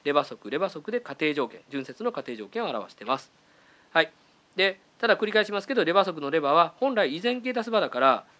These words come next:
あのー、確定条件じゃないかと古文の考え方だったらそうなるんですけど、実は漢文では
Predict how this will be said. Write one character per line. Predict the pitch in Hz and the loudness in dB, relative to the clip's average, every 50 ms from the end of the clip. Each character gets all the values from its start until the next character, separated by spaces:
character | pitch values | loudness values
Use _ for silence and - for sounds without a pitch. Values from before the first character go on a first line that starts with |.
| _ _ | _ _
あ | - 143 139 135 | -2 -2 0 0
の | 135 131 131 131 131 127 127 127 131 123 | 0 -2 -2 -2 -2 -2 -2 -4 -4 -4
ー、 | |
確 | - 170 170 - | -4 -6 -6 -4
定 | - 262 262 | -4 -4 -2
条 | 277 269 | -2 -4
件 | 214 208 190 | -4 -4 -4
じ | 180 | -2
ゃ | 185 | -2
な | 190 185 | -2 0
い | 160 | 0
か | 175 175 | 0 0
と | - 135 123 - | -2 -2 -6 -4
古 | - 262 | -4 -4
文 | 262 233 208 180 | -4 -4 -4 -2
の | 156 147 139 127 | 0 -2 -2 -2
考 | - - 170 180 180 | -4 -6 -4 -2 0
え | 185 | 0
方 | 190 196 208 | 0 0 0
だ | 196 190 | 0 0
っ | 185 - | 0 0
た | - | 0
ら | 247 226 | 0 0
そ | 175 175 160 | 0 0 0
う | |
な | 160 151 | 2 2
る | 143 | 2
ん | 127 | 0
で | 107 95 | -2 -10
す | - | -10
け | - 160 | -4 -2
ど、 | 190 180 - - - _ _ _ - | -2 -2 -4 -6 -14 _ _ _ -10
実 | 165 - 233 | 0 6 6
は | 185 - - _ _ _ _ - | 6 6 4 _ _ _ _ 4
漢 | - 151 147 | 6 6 6
文 | 139 135 127 | 4 2 2
で | 151 226 | 6 6
は | 247 196 131 - | 8 8 6 4